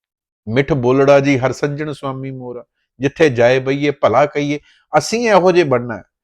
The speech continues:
ਕਿ ਜਿਹੜਾ ਲਾਗੇ ਬੈਠੇ, ਜੋ ਦੋਸਤ, ਮਿੱਤਰ, ਜਿਹੋ ਜਿਹਾ ਵੀ ਵਿਅਕਤੀ ਹੈ, ਉਹਨੂੰ ਸੁੱਖ ਮਿਲੇ, ਉਹਨੂੰ ਆਨੰਦ ਮਿਲੇ।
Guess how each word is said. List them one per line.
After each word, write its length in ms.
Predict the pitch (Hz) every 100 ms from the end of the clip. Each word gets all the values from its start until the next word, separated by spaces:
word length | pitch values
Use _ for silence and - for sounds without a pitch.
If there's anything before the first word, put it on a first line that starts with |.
| _ _ _ _ _ _ _
ਕਿ 80 | 147
ਜਿਹੜਾ 280 | 127 160 185
ਲਾਗੇ 320 | 143 113 117
ਬੈਠੇ, 600 | 98 90 - 120 127 131
ਜੋ 360 | 113 113 131 139
ਦੋਸਤ, 440 | 113 117 127 -
ਮਿੱਤਰ, 380 | 113 110 - 117
ਜਿਹੋ 320 | 110 147 156
ਜਿਹਾ 140 | 165 139
ਵੀ 120 | 120
ਵਿਅਕਤੀ 420 | 113 98 _ 90 107
ਹੈ, 260 | 123 143 - _ _ _ _ _ _ _ _ -
ਉਹਨੂੰ 220 | 165 139
ਸੁੱਖ 300 | - 101 -
ਮਿਲੇ, 240 | 120 117
ਉਹਨੂੰ 240 | 120 127 123
ਆਨੰਦ 280 | 107 107 127
ਮਿਲੇ। 360 | 135 117 143